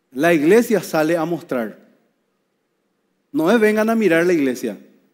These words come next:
la iglesia sale. Antes era Israel que iba a mostrar la santidad de Dios y todas las naciones venían y miraban, "Oh, wow, mira, sí, la nación de Israel es una nación escogida por Dios, mira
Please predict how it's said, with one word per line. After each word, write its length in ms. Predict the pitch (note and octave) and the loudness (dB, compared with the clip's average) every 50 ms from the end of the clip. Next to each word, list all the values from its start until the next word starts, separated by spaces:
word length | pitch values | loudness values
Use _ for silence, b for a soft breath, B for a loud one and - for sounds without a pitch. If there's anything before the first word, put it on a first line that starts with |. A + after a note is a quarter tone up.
| _ _ _ | _ _ _
la 120 | - C#3 C#3 | -4 -4 -2
iglesia 340 | C3 B2+ D3+ D3+ D3+ F#3+ | -2 -2 -4 -2 -2 -6
sale. 400 | - - D#3 C#3+ C#3 C3 G#2+ F#2+ - - _ _ _ _ _ _ _ _ _ _ _ _ _ _ _ _ _ _ _ _ _ _ _ _ _ _ _ _ _ _ _ | -4 -4 -4 -4 -2 -4 -6 -8 -12 -20 _ _ _ _ _ _ _ _ _ _ _ _ _ _ _ _ _ _ _ _ _ _ _ _ _ _ _ _ _ _ _
Antes 320 | - D#3 F#3+ G#3 G3 B3+ A3 | -2 -2 -2 2 2 2 4
era 220 | G#3+ G#3+ A3+ A3+ | 4 4 2 2
Israel 800 | A3+ A#3 B3 A3 G#3+ F3+ E3+ F3+ G3+ A#3 C#4 E4 E4 - - - _ _ _ _ _ _ _ _ _ _ _ _ _ | 2 0 0 2 2 2 2 4 2 2 2 0 -4 -6 -14 -20 _ _ _ _ _ _ _ _ _ _ _ _ _
que 120 | - E3+ | 0 2
iba 140 | D3+ D#3+ F#3+ | 4 4 2
a 40 | G3 | 2
mostrar 300 | G#3+ G3+ G3 - F3 F3+ | 0 0 0 2 2 2
la 100 | F#3+ G3+ | 2 2
santidad 540 | G3 G#3+ G#3+ G#3+ G3 A3 G3+ F#3 F3+ G3 A3+ | 0 0 -2 -2 -4 0 2 4 4 4 4
de 80 | A3+ A3 | 2 2
Dios 340 | G#3 A3 A#3 B3+ A#3+ - - - - _ _ _ | 2 2 2 2 0 -4 -14 -20 -20 _ _ _
y 120 | - F#3+ | -10 -10
todas 260 | F3+ - F#3+ F#3 G3+ G3+ | -2 0 0 2 2 2
las 100 | G#3+ A3 | 0 0
naciones 420 | G#3+ F#3 - F3 F3 F3 F#3+ G3 | -2 -2 -2 -2 -2 -2 0 -2
venían 400 | G3 F#3 D#3+ D#3 D#3 E3 E3+ F3+ | -2 -2 -2 0 0 -2 -2 -2
y 60 | F#3 | -4
miraban, 420 | F#3+ F#3 E3 C3+ C3+ C3+ C#3 C3+ B2 | -2 -2 -2 -2 -2 -4 -4 -4 -4
"Oh, 180 | C#3 E3 F3+ F3 | -2 0 0 0
wow, 280 | D3 C#3+ D#3 D#3+ E3+ E3+ | 0 0 0 0 0 -2
mira, 280 | D#3+ D3+ C#3+ D3 D#3 D#3 | -2 -2 -2 -2 -4 -6
sí, 340 | - - D#3+ E3 D#3 C#3+ b b b b b b | -6 -8 -8 -8 -8 -12 b b b b b b
la 160 | B2 C#3 D#3+ | -6 -4 -4
nación 300 | E3 D#3 - - C#3 C#3 | -4 -4 -4 -4 -4 -2
de 60 | D3+ | -2
Israel 300 | F3 F#3 F#3+ D#3+ D3 D3+ | 0 0 0 0 0 -2
es 60 | E3+ F#3+ | -2 -2
una 120 | G3 G#3 | -4 -4
nación 300 | G#3+ G3 - - D#3 E3 | -4 -4 -4 -4 -4 -4
escogida 480 | F3+ F3 - F3+ F3 - C#3+ C#3+ D#3 D#3+ | -4 -4 -6 -6 -6 -4 -4 -4 -4 -2
por 200 | D#3+ F3 D3 B2 | -4 -6 -6 -4
Dios, 240 | B2 C#3 D#3 D#3+ | -4 -4 -4 -4
mira 680 | C#3+ D3 B2+ B2+ C#3+ D3+ C#3 - - - - _ _ | -4 -6 -4 -4 -4 -6 -8 -10 -18 -20 -20 _ _